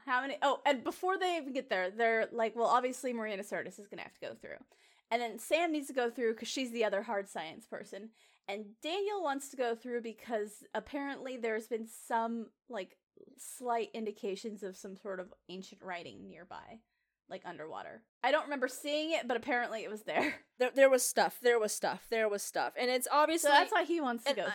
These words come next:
Speaker 1: through.
Speaker 2: yeah, because it's basically going to be his only opportunity. Because it,
Speaker 1: Yeah,
Speaker 2: as it's
Speaker 1: exactly.
Speaker 2: made, as
Speaker 1: Fair
Speaker 2: it's made
Speaker 1: enough.
Speaker 2: fucking obvious to us, this is not meant to be a research mission. This is meant to be a, a, technically a rescue mission of
Speaker 1: Mm-hmm.
Speaker 2: Earth.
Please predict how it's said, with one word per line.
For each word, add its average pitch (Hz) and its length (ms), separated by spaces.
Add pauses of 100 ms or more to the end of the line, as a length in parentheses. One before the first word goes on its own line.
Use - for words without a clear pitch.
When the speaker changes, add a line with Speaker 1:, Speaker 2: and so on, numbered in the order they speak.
Speaker 1:
through. 220 100
Speaker 2:
yeah, 330 220
because 320 260
it's 277 140
basically 262 400
going 226 180
to 214 60
be 214 80
his 202 120
only 202 220
opportunity. 247 560
Because 247 320
it, 247 160
Speaker 1:
Yeah, 240 140
Speaker 2:
as 240 80
it's 320 120
Speaker 1:
exactly. 240 260
Speaker 2:
made, 240 120
as 233 80
Speaker 1:
Fair 208 120
Speaker 2:
it's 262 100
made 359 80
Speaker 1:
enough. 233 160
Speaker 2:
fucking 233 280
obvious 269 420
to 220 180
us, 214 160
this 240 240
is 247 200
not 247 360
meant 247 180
to 254 80
be 220 140
a 214 60
research 269 560
mission. 214 280
This 240 140
is 285 120
meant 240 200
to 269 100
be 233 220
a, 202 160 (160)
a, - 20
technically 311 380
a 226 40
rescue 233 440
mission 226 420
of 214 140
Speaker 1:
Mm-hmm. 208 180
Speaker 2:
Earth. 220 340